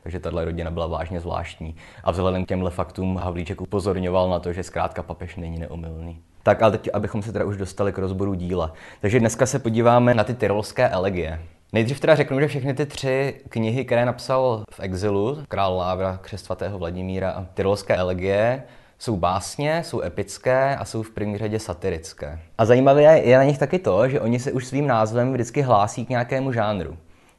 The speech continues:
Jo, Křest svatého Vladimíra, tam je jasné, že to má být legenda. Jo, legenda v původním slova smyslu je vyprávění o životě svědců,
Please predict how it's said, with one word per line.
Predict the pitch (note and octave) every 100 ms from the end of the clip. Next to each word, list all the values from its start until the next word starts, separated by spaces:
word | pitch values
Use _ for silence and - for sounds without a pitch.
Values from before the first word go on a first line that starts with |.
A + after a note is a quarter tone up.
| -
Jo, | F#2
Křest | - B2+ -
svatého | B2+ B2+ D3+
Vladimíra, | A2 F#2+ A2 A#2 A#2+ A#2+ A#2+ B2
tam | G#2 G#2+
je |
jasné, | A2+ F#2+ A#2
že | A2
to | A2
má |
být | G#2 G#2
legenda. | F#2 F2+ F#2+ E2+ D#2+ -
Jo, | G2
legenda | G2+ G#2 G#2
v | G#2
původním | G#2 G2 G2
slova | G2+ G2+ G2+
smyslu | - F#2+ - G2+
je | F#2+
vyprávění | F#2 G2 F#2 F#2+ F#2+ F#2+
o | -
životě | F#2+ F#2 F2+ F#2
svědců, | F2+ F2 - - F2+